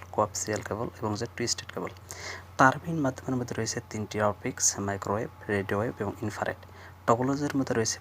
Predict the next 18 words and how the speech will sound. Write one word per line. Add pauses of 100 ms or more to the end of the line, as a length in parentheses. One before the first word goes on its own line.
বাস
টপোলজি,
রিং
টপোলজি, (120)
স্টার
টপোলজি, (300)
ট্রি
টপোলজি,
হাইব্রিড
টপোলজি
এবং (220)
মেশ
টপোলজি। (480)
এছাড়াও
কম্পিউটার (380)
নেটওয়ার্কের
মধ্যে
রয়েছে